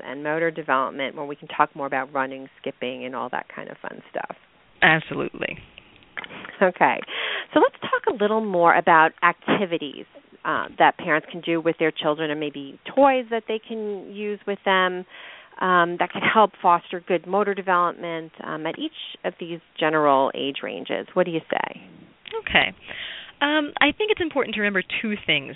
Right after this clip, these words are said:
Speaker 2: when playing with your baby. Number one, and, and I know I've heard this on your show before, Doctor T, you are your baby's favorite toy. So try not, uh, you know, as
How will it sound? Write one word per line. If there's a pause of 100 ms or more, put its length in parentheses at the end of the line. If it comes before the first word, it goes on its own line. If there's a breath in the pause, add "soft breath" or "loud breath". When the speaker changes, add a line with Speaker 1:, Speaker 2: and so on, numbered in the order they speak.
Speaker 2:
when
playing
with
your
baby. (480)
Number
one, (120)
and,
and
I
know
I've
heard
this
on
your
show
before,
Doctor
T, (680 loud breath)
you
are
your
baby's (120)
favorite
toy. (500)
So (400)
try
not,
uh,
you
know,
as